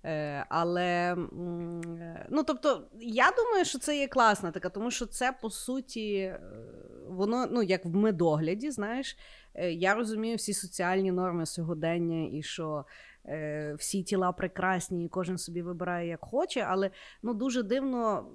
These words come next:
е, спорити. Ну, от ми ж не споримо, що куріння — це шкідливо для здоров'я, і людина просто вибирає себе вбивати. І точно так само, якби зайва вага, це шкідливо для здоров'я, це не є добре для здоров'я. Тобто, але да, кожен собі може вибрати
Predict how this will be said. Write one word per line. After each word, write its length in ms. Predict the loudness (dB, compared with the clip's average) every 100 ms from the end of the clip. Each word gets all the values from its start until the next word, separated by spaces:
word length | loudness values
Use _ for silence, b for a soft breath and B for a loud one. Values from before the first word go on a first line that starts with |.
| -12 -6 -6
е, 40 |
спорити. 580 | -6 2 4 4 0 -2
Ну, 180 | -2 -2
от 140 | -2
ми 120 | -2
ж 100 | -2
не 60 | -4
споримо, 440 | 0 0 2 0
що 180 | -2 -8
куріння — 500 | -4 -2 0 0 0
це 140 | -2 -6
шкідливо 520 | -2 2 4 2 0
для 160 | -6
здоров'я, 400 | -6 -6 -4 -2
і 100 | 0
людина 320 | -2 -2 -4 -4
просто 320 | -6 -6 -4
вибирає 540 | -4 -2 0 2 0
себе 340 | -2 -2 -2 -2
вбивати. 600 | 0 0 0 -4 -10 -18 B B B -12
І 80 |
точно 300 | -4 -2 -2
так 180 | -6 -6
само, 280 | -4 -2 -2
якби 220 | -6 -6
зайва 320 | -2 -2 -2
вага, 360 | -4 -4 -4 -6 B B B B -20 -2
це 200 | 0 0
шкідливо 580 | 0 2 4 6 4
для 160 | 4 2
здоров'я, 680 | 4 4 6 8 8 8 2
це 200 | 2 0
не 120 | 0
є 160 | 0 0
добре 420 | 6 6 6 -2 0
для 120 | -2
здоров'я. 640 | 0 0 4 4 2 -6 -8
Тобто, 320 | -10 -4 -4 B B B
але 280 | 4 4 4
да, 340 | 0 6 8 8 6
кожен 320 | 2 4 2
собі 260 | 0 -2 0
може 300 | 0 0 0
вибрати 520 | -2 0 -2 -2